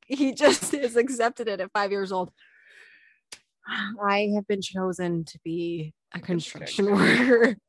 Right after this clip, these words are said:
Speaker 1: Like,
Speaker 2: And then maybe the next day it changes. He's like, "Okay, now I'm gonna be a baker." Who knows?
Speaker 1: I, I mean, he does, he's our, like, most helpful kid. Like, he's the one that wants to measure everything, and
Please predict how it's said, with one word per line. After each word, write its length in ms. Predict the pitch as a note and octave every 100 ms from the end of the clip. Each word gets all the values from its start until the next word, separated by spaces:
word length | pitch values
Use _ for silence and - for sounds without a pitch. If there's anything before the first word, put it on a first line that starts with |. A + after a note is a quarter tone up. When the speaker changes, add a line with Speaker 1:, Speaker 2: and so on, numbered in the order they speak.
| -
Speaker 1:
Like, 260 | A#3 F#3+ A3
Speaker 2:
And 80 |
then 160 | G#3 G3
maybe 260 | F#3 G3 A3
the 100 | F#3+
next 280 | F3 -
day 140 | F#3 D#3+
it 120 | -
changes. 380 | - D#3+ D#3+ A3
He's 200 | G3 F#3 -
like, 240 | D#3+ - G3
"Okay, 280 | A#3+ C#4+ A3+ _ _ _
now 180 | G#3 F3+
I'm 120 | E3+
gonna 160 | F3+ G3+
be 140 | G#3+
a 60 | G#3
baker." 440 | G3+ A#3+ - F#3 A3+ _ _
Who 100 | G#3
knows? 300 | G3 G#3+ G3 _ _ _ -
Speaker 1:
I, 240 | G3 G3 -
I 40 |
mean, 160 | A#3 A#3+
he 120 | C#4
does, 360 | A3+ G3+ G3+ G#3
he's 200 | A3+ A#3
our, 220 | C#4+ D4 B3
like, 260 | F#3+ - - F3+
most 340 | F3 E3+ -
helpful 380 | E3 D3+ - D#3
kid. 240 | - -
Like, 160 | D3+ D#3+
he's 160 | F3+ F3+
the 100 | F3
one 180 | E3
that 100 | D#3
wants 220 | D#3+ D#3 -
to 80 |
measure 420 | D#3+ E3 E3 E3 -
everything, 680 | D#3 D3+ D#3+ D#3+ D#3 D3+
and 220 | C3 C#3+